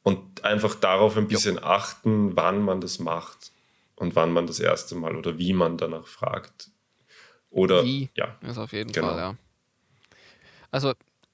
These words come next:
Speaker 2: ganz, ganz ehrlich, das ist jetzt wirklich ein Tipp von mir, das nicht versuchen, das irgendwie zu verstecken oder ich bin da jetzt clever und lass das irgendwie so durch die Hintertür reinkommen, dass ich da ja Geld haben will. Das, das sind die Leute mittlerweile echt schon gewohnt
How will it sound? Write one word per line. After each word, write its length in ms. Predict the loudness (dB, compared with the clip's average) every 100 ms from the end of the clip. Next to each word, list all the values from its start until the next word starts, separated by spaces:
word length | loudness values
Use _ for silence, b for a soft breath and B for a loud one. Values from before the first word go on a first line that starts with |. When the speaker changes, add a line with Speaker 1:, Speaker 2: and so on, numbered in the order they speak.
| _ _ _ _
Speaker 2:
ganz, 280 | -2 -2 -4
ganz 200 | -4 -4
ehrlich, 360 | -2 -2 -2 -2
das 180 | -2 -2
ist 100 | -6
jetzt 140 | -2
wirklich 240 | -2 -2
ein 100 | -4
Tipp 160 | -4 -6
von 140 | -4
mir, 140 | -2 -2
das 200 | -2 -2
nicht 360 | 0 2 -2
versuchen, 420 | 0 0 0 -2 -2
das 140 | -2
irgendwie 380 | 0 0 0 -2
zu 120 | -4
verstecken 500 | -2 0 2 0 0
oder 120 | 0 0
ich 100 | 0
bin 120 | 0
da 80 | 0
jetzt 180 | -2 -2
clever 340 | 0 2 2
und 120 | 0
lass 200 | 0 -2
das 160 | -4 -6
irgendwie 300 | -4 -2 -2
so 160 | -2 -2
durch 180 | -4
die 100 | -4 -6
Hintertür 440 | -4 -4 -2 -2
reinkommen, 480 | -4 -4 -4 -4 -2
dass 180 | -2 -4
ich 100 | -4
da 100 | -2
ja 160 | 0
Geld 340 | -2 -4 -4 -6
haben 220 | -8 -6
will. 180 | -8 -10 B B B B B B 0
Das, 340 | 0 0 -8 _ _ _ -2
das 160 | 0 2
sind 200 | 2 2
die 60 |
Leute 320 | 4 4 4
mittlerweile 600 | 2 2 4 4 4 2
echt 260 | 0 -2 0
schon 240 | 0 0
gewohnt 720 | 2 2 4 4 2 -2 -10